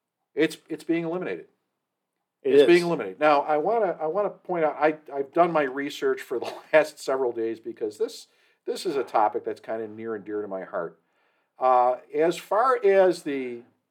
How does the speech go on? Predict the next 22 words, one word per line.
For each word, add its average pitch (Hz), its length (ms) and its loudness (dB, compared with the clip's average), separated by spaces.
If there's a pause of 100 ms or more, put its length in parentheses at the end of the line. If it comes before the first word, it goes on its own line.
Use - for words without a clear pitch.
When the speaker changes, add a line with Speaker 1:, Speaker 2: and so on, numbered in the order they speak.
(440)
Speaker 1:
uh, 117 220 -2
Iroquois 180 480 0
Nation, 147 480 -2 (1000)
the 123 100 -8
qualities 202 720 6
that 190 220 2
made 170 560 0 (260)
one 165 560 -2 (280)
be 135 140 -10
recognized 135 920 -2 (360)
and 131 220 -6 (140)
decorated 123 800 0
as 139 300 -2
a 147 180 -2
warrior. 143 760 4
You 110 100 -6
ready? 202 320 0 (520)
Speaker 2:
Go 139 100 12
ahead. 226 240 10 (680)
Speaker 1:
Patriotism, 240 960 2
pride, 135 640 6 (720)
courage, 240 640 6